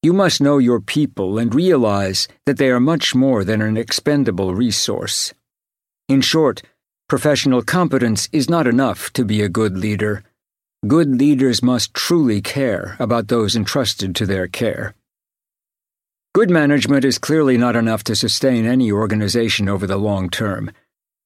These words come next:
Simon's in-depth explanation of the elements of human behavior clearly demonstrates that there are real reasons why some organizations may do well over a short period of time, but eventually fail.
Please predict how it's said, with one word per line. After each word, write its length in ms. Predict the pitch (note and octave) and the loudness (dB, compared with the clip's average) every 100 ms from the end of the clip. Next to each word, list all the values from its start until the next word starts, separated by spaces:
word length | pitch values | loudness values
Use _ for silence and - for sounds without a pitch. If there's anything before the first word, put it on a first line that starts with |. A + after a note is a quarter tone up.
| - | -8
Simon's 480 | - D#3 D3+ C#3+ C3 | -2 2 2 2 2
in-depth 560 | D#3+ D3 B2+ C#3 - C3 | 2 2 2 2 2 -2
explanation 760 | A#2 - A#2+ B2 D#3 - A#2+ | -2 -4 -2 0 0 0 0
of 80 | G#2+ | 0
the 200 | G#2 A#2+ | 0 0
elements 440 | D#3+ C3 G2+ F2+ | 0 0 0 -2
of 120 | A#2+ - | -4 -2
human 300 | D3+ C3+ F#2+ | 0 0 0
behavior 640 | G#2+ F2+ C3+ A#2+ A2 A2 | -2 0 0 2 0 0
clearly 480 | G#2+ - E3+ C#3+ G#2+ | -4 -2 0 0 0
demonstrates 760 | F#2 B2+ A#2 G#2 - A2+ A2 | 2 2 0 -2 0 -2 -2
that 160 | - C3+ | -4 0
there 180 | C3+ C3 | 0 2
are 120 | B2+ | 2
real 380 | B2+ F3 C3+ F#2+ | 2 2 0 0
reasons 580 | A2 D#3 G2 G2+ F#2+ | 0 0 0 -2 -4
why 140 | - A#2+ | -2 -2
some 320 | - D#3+ A#2+ | 0 0 0
organizations 840 | A2+ B2 A#2 G#2 A#2 A#2 - A2+ A2 | 0 0 0 0 0 0 0 -2 0
may 220 | B2+ B2 | 0 0
do 180 | A#2+ A2 | 0 0
well 400 | G2+ A#2 G#2+ G2+ | 0 0 0 0
over 260 | G#2+ G2 | -2 -2
a 60 | F#2+ | -2
short 400 | - C#3+ C3 - | -2 0 -2 -2
period 420 | - A2 F#2+ F#2 | -4 -2 -2 -4
of 120 | F#2+ | -6
time, 420 | - A2 F#2 E2 E2+ _ _ _ _ _ - | -4 -4 -2 -6 -10 _ _ _ _ _ -2
but 80 | |
eventually 500 | A2+ B2+ C3 A#2 G2+ | 0 0 0 -2 -4
fail. 500 | G2 - C#3 - - | -4 -2 -2 -2 -8